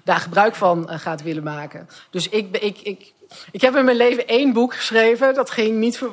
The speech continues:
niet, niet verbazingwekkend over Europa, <laughs> want ja, daar heb ik nou eenmaal het meeste verstand van. En daar heb ik mezelf heel onpopulair gemaakt door jaren geleden al op te schrijven dat ik die hele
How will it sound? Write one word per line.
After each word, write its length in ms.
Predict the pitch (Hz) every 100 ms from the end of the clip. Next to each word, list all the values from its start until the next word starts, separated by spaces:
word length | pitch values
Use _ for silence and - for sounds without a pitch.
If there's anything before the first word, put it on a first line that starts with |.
| 196
niet, 280 | 233 247
niet 200 | 240 254
verbazingwekkend 800 | - 214 214 202 214 208 202 202
over 260 | 202 208 202
Europa, 580 | 190 180 196 220 226 220
<laughs> 40 |
want 180 | - -
ja, 180 | 139 -
daar 140 | 190
heb 100 | 101
ik 80 | 139
nou 160 | 196 190
eenmaal 340 | 190 190 185 - -
het 100 | -
meeste 340 | 208 220 - 202
verstand 400 | 185 208 220 254
van. 320 | 214 226 285 - - -
En 140 | 208
daar 80 | 220
heb 100 | 240
ik 60 |
mezelf 260 | 226 240 214
heel 260 | 214 247 247
onpopulair 640 | 233 240 208 190 202 254
gemaakt 400 | 233 214 233 294
door 120 | 226
jaren 420 | 196 202 262 269 240
geleden 580 | 202 196 226 233 233
al 180 | - 214
op 200 | 220 214
te 80 | -
schrijven 460 | - 214 190 196 196
dat 240 | 190 -
ik 200 | 202 190
die 140 | 196
hele 240 | 196 214